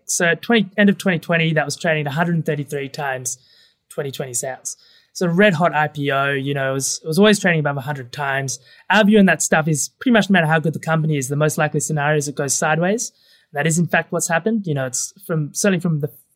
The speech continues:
the point where it first traded, um, was first available to public equity market investors. It's basically gone down, but mostly sideways a bit.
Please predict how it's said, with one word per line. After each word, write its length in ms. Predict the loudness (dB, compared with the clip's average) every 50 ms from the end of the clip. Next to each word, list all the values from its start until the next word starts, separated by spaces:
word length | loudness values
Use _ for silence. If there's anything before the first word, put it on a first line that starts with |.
| _ -20
the 80 | -14
point 240 | -8 -4 -4 -2 -2
where 100 | -2 -4
it 60 | -4
first 280 | -4 -4 -4 -4 -4 -4
traded, 400 | -2 -2 0 0 -2 -4 -8 -12 _ _ _ _ _ _ _ _ _ _ -4
um, 200 | -2 -2 -2 -2
was 120 | -2 -2
first 240 | -2 -2 -2 -2 -2
available 340 | 0 0 2 2 0 -2 -4
to 80 | -8 -6
public 340 | -4 0 0 0 2 2 0
equity 260 | 0 -2 -2 -4 -4
market 460 | -4 -4 -4 -6 -6 -8 -8 -8 _ _ _ _ _ _ _ _ _ -8
investors. 640 | -6 -4 -2 -2 -2 -2 0 0 0 0 0 -4
It's 140 | -6 -8 -6
basically 360 | -2 0 0 0 2 2 2
gone 300 | 2 2 2 0 -2 -4
down, 380 | -2 0 0 2 2 2 0 0
but 140 | -2 -2 -2
mostly 260 | 0 0 0 -2 -4
sideways 500 | -2 -2 0 2 2 2 2 2 0 0
a 40 | 0
bit. 200 | 0 0 -2